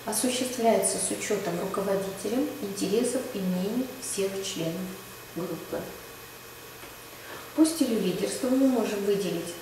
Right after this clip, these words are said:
э, так-, такие, э, стили лидерства, как знаменосец,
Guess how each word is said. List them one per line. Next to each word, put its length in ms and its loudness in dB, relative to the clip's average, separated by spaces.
э, 200 0
так-, 100 0
такие, 560 2
э, 240 0
стили 320 0
лидерства, 680 0
как 140 -2
знаменосец, 720 4